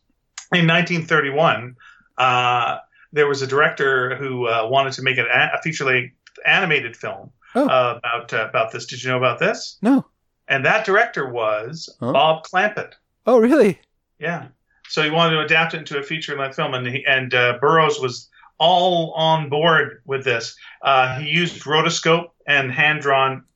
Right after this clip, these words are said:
Speaker 1: uh, uh, techniques,
Speaker 2: Yeah.
Speaker 1: uh, tracing an athlete, uh, who performed the John, uh, Carter, uh, jumps and, and what have you.
Speaker 2: Yeah.
Speaker 1: And then, uh, designed cartoonishly the forearm tharks
Speaker 2: Yeah.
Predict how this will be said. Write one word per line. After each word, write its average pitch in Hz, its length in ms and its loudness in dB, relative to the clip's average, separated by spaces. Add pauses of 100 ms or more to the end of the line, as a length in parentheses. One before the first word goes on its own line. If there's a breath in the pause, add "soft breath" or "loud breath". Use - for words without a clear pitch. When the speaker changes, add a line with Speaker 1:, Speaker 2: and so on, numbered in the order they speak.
(140)
Speaker 1:
uh, 117 640 2 (480)
uh, 117 300 -2
techniques, 127 640 -4 (320 loud breath)
Speaker 2:
Yeah. 131 160 4
Speaker 1:
uh, 123 80 0
tracing 151 460 0
an 127 140 -4
athlete, 135 560 0 (320 soft breath)
uh, 127 200 2
who 135 100 -2
performed 135 340 -2
the 127 60 -2
John, 127 500 0 (140)
uh, 117 400 2
Carter, 127 580 0 (120)
uh, 117 220 0
jumps 123 460 -4
and, 127 200 -2
and 123 180 -4
what 127 140 0
have 120 200 0
you. 123 280 -4
Speaker 2:
Yeah. 123 220 2
Speaker 1:
And 135 200 0
then, 131 340 2
uh, 123 300 0
designed 131 480 0
cartoonishly 131 840 -4 (220 loud breath)
the 143 80 -2
forearm 123 420 2
tharks - 680 -2
Speaker 2:
Yeah. 120 200 2